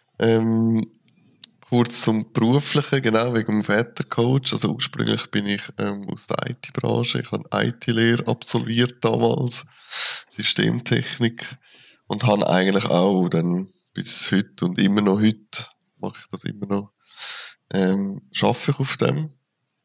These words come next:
Es hat vor, jetzt muss ich aufpassen, die Jahre gehen so schnell rum, ähm, ja, ich würde sagen, etwa vier Jahre, genau, sind's her, wo ich irgendwie gemerkt habe,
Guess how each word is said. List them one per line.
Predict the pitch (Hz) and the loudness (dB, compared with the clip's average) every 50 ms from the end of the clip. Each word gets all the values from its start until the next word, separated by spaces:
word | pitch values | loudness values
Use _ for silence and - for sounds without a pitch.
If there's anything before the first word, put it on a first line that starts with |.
| _ _ _ _ _ _ _ _ _ _ _ - - | _ _ _ _ _ _ _ _ _ _ _ -14 -8
Es | - 120 - - | -4 0 2 2
hat | 110 107 - - | 2 2 2 0
vor, | - - - 98 101 101 101 107 | -2 0 0 2 2 4 4 2
jetzt | 104 - - - - - _ _ _ _ _ _ _ - - - - - - - - _ _ _ | 2 0 -6 -10 -14 -20 _ _ _ _ _ _ _ -20 -20 -20 -20 -20 -20 -20 -20 _ _ _
muss | 95 - | -4 -4
ich | 87 87 | -4 -2
aufpassen, | 107 113 - - 107 107 113 - - - - - - | -4 -8 -4 -2 0 2 4 4 4 4 2 0 0
die | - - | 0 2
Jahre | 104 - 113 117 | 2 4 2 2
gehen | 117 120 117 120 - | 2 0 -2 -2 0
so | - 123 | 0 0
schnell | 120 120 117 120 | 2 0 0 0
rum, | 123 120 123 131 135 - - - | 0 2 2 2 2 2 0 -2
ähm, | - 107 110 110 117 120 120 117 120 120 117 117 - _ _ _ _ _ _ _ _ _ _ _ _ _ _ - | 0 2 4 4 2 2 0 -2 -4 -6 -8 -10 -16 _ _ _ _ _ _ _ _ _ _ _ _ _ _ 0
ja, | 87 95 | 2 2
ich | 104 - | 2 2
würde | 120 110 110 | 2 2 2
sagen, | 117 110 110 | 2 2 2
etwa | 107 107 - 113 | 0 -2 -2 -4
vier | - - - 120 120 113 | -4 -2 0 0 2 2
Jahre, | 110 110 113 123 147 156 | 2 2 4 4 2 2
genau, | 135 113 110 110 127 143 | 2 2 2 2 2 2
sind's | 147 143 147 - - | 0 0 2 2 2
her, | 123 113 117 123 131 131 117 | 2 2 0 0 0 0 0
wo | 110 | 0
ich | 107 110 107 - | 0 0 0 0
irgendwie | 113 113 113 110 | 0 0 0 -2
gemerkt | 110 - 104 101 104 104 - - - | -2 0 2 2 2 2 0 -2 -2
habe, | 104 104 104 104 104 107 110 | -4 -4 -2 -2 -4 -4 -6